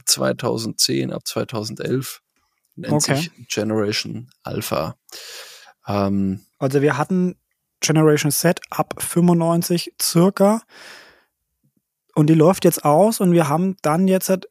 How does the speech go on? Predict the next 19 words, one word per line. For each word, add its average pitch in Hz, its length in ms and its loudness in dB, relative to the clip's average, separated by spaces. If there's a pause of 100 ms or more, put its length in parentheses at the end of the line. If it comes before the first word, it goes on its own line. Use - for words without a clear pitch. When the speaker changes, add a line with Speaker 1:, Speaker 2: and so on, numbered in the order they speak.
(160)
Speaker 2:
eine 165 240 -2
neue 156 240 4
Generation 165 800 0 (100)
namens 147 500 0 (140)
Alpha, 170 640 2 (160)
die 151 420 0
jetzt 156 280 -2
halt 170 100 -4
gerade 147 300 -2
groß 131 340 -4
wird, 120 160 -8
die 135 80 -4
jetzt 139 220 -4
halt 151 120 0
so 151 140 0
in 143 120 0
den 135 140 -2
Kinderschuhen 151 540 -2
steckt. - 420 -4